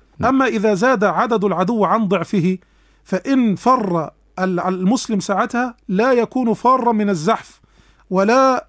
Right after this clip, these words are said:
Speaker 2: يتو-، ي-، ي-، يعني يتوجه إليه هذا الوعيد. ولذلك في البداية، في بداية ال-، ال-، ال-، ال-، التشريع،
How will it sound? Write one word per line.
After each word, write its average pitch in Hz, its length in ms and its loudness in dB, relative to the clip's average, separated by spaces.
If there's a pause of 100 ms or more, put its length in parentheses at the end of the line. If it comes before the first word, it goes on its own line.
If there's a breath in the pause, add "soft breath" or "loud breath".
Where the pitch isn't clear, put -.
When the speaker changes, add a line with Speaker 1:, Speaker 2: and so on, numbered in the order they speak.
(100)
Speaker 2:
يتو-، 208 460 0
ي-، 226 40 -4
ي-، 202 200 0
يعني 196 440 0
يتوجه 208 480 2
إليه 214 460 0
هذا 214 100 0
الوعيد. 208 480 2 (680 soft breath)
ولذلك 196 460 -2
في - 180 -6
البداية، 226 580 2 (340 soft breath)
في 185 120 -4
بداية 202 360 2
ال-، 185 160 -2
ال-، 180 260 -6
ال-، - 640 -10
ال-، 196 160 -10
التشريع، 208 640 -2